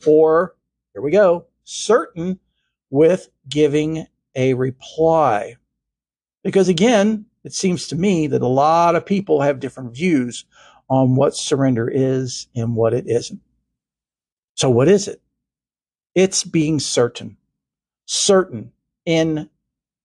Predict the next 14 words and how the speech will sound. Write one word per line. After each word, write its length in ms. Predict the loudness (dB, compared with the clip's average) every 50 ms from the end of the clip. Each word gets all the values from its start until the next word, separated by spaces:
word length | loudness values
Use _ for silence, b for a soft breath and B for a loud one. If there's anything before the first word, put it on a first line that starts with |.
| _ _ _ _ _ _ _
knowing 680 | 0 2 4 4 4 2 2 0 -2 -4 -8 -12 -14 -18 _ _ _ -10
and 160 | -10 -4 -2
believing 880 | 0 0 2 2 0 2 2 2 2 2 2 0 0 -2 -2 -6 -10 -16 _ _ _ _
and 240 | -2 -2 -2 -2 -2 -6 -10 _ _ _ _ _ _ _ _ _ _ _ _ _ _ -2
of 180 | -2 0 2
the 180 | 2 0 0 0 0
utmost 680 | 0 0 0 -2 -2 -2 0 0 0 -2 -4 -8 -16 _ _ _ _ _ _ 0
feeling 680 | 2 4 4 4 4 4 2 0 0 -4 -10 -14 -14 -16 _ _ _ _ _ _ _ _ _ _ _ _ _ _ _ _ _ _ _ _ _ _ _ _ _ _ _ _ _ _ _ _ _ _ _ _ _ _
that 220 | 0 0 0 0 0
the 80 | -4
Creator 460 | -4 -2 0 2 4 4 4 4 2 0
is 180 | 0 -2 -2
in 100 | -2 -4
charge. 580 | -4 -2 -2 -2 -2 -2 -4 -8 -14 -20 -20